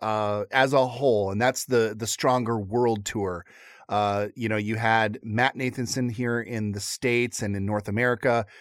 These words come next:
Uh, Carolina Liar was also a part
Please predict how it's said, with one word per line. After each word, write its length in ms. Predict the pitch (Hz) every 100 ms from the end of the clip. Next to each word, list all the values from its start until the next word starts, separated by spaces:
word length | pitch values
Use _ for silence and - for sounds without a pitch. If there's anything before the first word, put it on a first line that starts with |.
| - - -
Uh, 240 | 98 95 98
Carolina 500 | 151 143 135 127 117
Liar 400 | 104 104 110 113
was 140 | 107
also 340 | 104 104 - 107
a 60 |
part 420 | 101 - 110 104